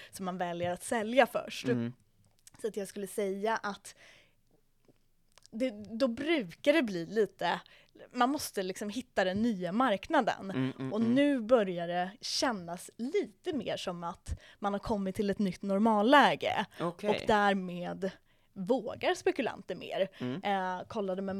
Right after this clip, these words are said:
Speaker 1: bara för några veckor sedan, eh, så kan man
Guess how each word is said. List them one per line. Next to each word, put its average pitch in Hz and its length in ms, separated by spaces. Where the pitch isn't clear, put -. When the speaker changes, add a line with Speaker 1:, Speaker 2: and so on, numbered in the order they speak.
Speaker 1:
bara 190 240
för - 120
några 185 160
veckor 220 300
sedan, 190 380
eh, 180 800
så 185 640
kan 214 120
man 202 220